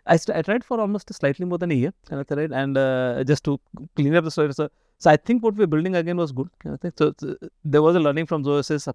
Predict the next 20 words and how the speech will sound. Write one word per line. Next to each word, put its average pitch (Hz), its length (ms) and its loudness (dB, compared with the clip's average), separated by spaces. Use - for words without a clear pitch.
Certainly 139 320 0
I 135 40 2
was 127 160 -4
much 123 200 -2
more 139 120 -2
matured, 131 480 -4
so - 180 0
on 135 100 2
and 135 100 0
so 135 140 -2
forth 160 180 -4
kind 151 140 -4
of 160 80 -6
thing. 254 140 -4
But 160 180 4
that 180 220 6
learning 165 400 0
taught 160 260 -4
us, 160 80 0
so, 156 140 0